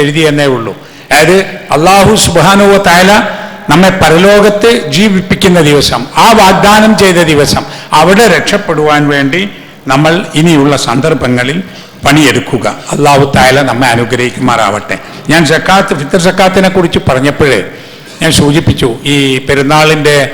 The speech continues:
ദിവസവും അതിൻ്റെ തലേ ദിവസവും യാചിച്ചു വരുന്ന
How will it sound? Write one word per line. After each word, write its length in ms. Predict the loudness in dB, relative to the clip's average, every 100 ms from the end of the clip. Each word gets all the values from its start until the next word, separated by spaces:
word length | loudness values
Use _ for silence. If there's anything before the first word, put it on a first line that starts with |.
| -10 -16 -8 -2
ദിവസവും 420 | 0 2 0 0 0
അതിൻ്റെ 220 | 0 -2
തലേ 180 | 0 0 0
ദിവസവും 380 | -2 -2 -4 -4 -10 -18 -4 0
യാചിച്ചു 440 | 2 0 0 2 2
വരുന്ന 240 | 2